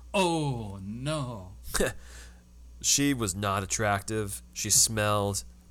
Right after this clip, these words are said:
Speaker 2: She had B O. <laughs> I couldn't deal.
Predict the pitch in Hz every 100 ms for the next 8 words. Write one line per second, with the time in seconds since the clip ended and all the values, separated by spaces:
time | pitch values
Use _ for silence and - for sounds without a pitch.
0 | - - 110 104 107 92 110 107 110 107
1 | 101 - - - 127 - - - 202 220
2 | - - - - - - 123 120 107 110
3 | 110 107 104